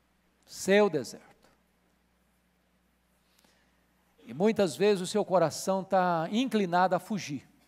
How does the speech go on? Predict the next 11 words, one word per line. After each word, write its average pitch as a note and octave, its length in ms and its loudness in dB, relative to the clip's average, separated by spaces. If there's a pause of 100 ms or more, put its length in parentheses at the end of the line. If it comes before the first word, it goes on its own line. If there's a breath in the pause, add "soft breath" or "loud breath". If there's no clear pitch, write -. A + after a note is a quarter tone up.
(1600)
E A#2 80 -8
fugir F#3 500 0
significa, G#3 540 -4
às D3+ 120 -2
vezes, G3 520 0
abrir F#3+ 240 2
mão G3 180 -2
de F3+ 80 -6
valores, F3 580 2
de D#3 120 -10
princípios, - 1200 -10